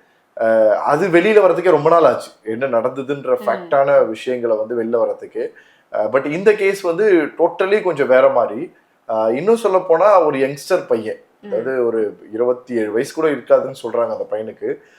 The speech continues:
Speaker 1: பார்க்கும்போது ஒரு இருபத்தி நாலு, இருபத்தி அஞ்சு வயசு பையன் மாதிரி தான் தெரியுறான். அதுவும் வீட்டோட கஷ்டத்தை போக்குறதுக்காக ஒரு கோவில்ல ஒரு வாட்ச்மேன் மாதிரி, அஹ், செக்யூரிட்டியா, இப்ப நம்ம ஊர்ல எல்லாம் பார்ப்போம்
Speaker 2: ம்.
Speaker 1: இல்லையா, வயசானவங்க இருக்கக்கூடியத,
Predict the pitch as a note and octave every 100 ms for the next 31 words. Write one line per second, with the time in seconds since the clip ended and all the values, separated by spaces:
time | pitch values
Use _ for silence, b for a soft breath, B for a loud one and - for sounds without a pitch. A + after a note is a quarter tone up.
0 | b - C3 D3+ D#3+ D3+ F3 D3+ C#3 D3
1 | C#3+ C#3+ C#3+ C#3 C3+ - C3+ A#2 A#2 B2
2 | - B2+ A#2+ A2+ B2 B2+ G#2+ G#2+ G2+ A2
3 | - b b - B2 F3+ E3 D3+ G3+ -
4 | G3 E3 C#3 C3+ B2+ C3 - - D#3 -
5 | C3+ C3 A#2+ A2+ A2+ G3+ F3+ C3+ - B3+
6 | C4 A#3 D#3+ D3 D#3+ C#3 A2 G#2 A#2 A2+
7 | A2 C3+ F3+ F#3 D#3 B2 A2 A2 - A2+
8 | G#2+ G#2 C#3+ E3 D3+ D3+ D3 C3+ A#2+ B2+
9 | C3+ C#3 C3+ B2+ A#2+ A2 G2+ F#2+ A2+ A2
10 | A#2+ B2 C#3 D3+ D3+ B2 A#2+ A#2 A2 G#2
11 | G#2 C#3